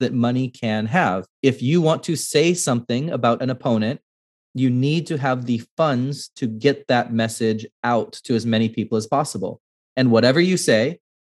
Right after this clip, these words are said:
whether it's true or not, if they don't have the funds to respond to it,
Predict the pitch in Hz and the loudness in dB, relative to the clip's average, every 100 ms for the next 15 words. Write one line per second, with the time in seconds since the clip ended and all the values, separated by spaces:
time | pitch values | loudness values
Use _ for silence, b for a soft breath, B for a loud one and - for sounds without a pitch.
0 | - 127 127 117 117 - 160 139 110 131 | -2 2 4 2 -2 -8 -2 2 2 0
1 | 175 123 117 _ _ _ _ - 120 - | 0 -2 -4 _ _ _ _ -8 -6 0
2 | 135 151 110 131 120 - - 135 123 113 | 2 2 0 -4 -4 -10 -4 0 0 -2
3 | 104 98 - 135 226 233 - 107 95 110 | -6 -6 -2 0 2 0 2 2 2 0